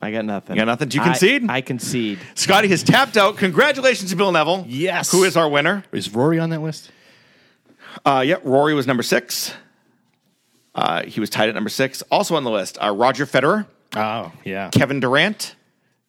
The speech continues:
Speaker 2: Andrew Luck, Stephen Curry, James Harden, Lewis Hamilton, Drew Brees, Phil Mickelson, Russell Westbrook,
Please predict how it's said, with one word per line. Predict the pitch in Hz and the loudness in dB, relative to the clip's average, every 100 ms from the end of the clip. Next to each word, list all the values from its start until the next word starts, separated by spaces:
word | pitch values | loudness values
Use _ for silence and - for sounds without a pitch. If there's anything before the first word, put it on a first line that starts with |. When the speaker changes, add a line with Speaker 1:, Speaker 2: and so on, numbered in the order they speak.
| _ | _
Speaker 2:
Andrew | - 98 101 117 | -4 -2 -2 0
Luck, | 139 - - - _ _ _ _ _ _ _ | 0 0 -12 -20 _ _ _ _ _ _ _
Stephen | - - 104 104 | -6 -2 -2 -2
Curry, | 117 117 202 185 - _ _ _ _ _ | 0 2 0 -6 -12 _ _ _ _ _
James | - 95 107 | -4 -4 -2
Harden, | 175 180 139 107 | 0 0 -2 -4
Lewis | 92 90 | -4 -2
Hamilton, | 151 170 151 151 | -2 -2 -4 -4
Drew | 110 101 | -4 -4
Brees, | 143 170 139 | -2 -2 -2
Phil | - 104 | -2 0
Mickelson, | 151 170 151 151 | -2 -2 -4 -4
Russell | 110 110 | -4 -2
Westbrook, | 120 165 - 160 156 | -2 -2 0 -2 -2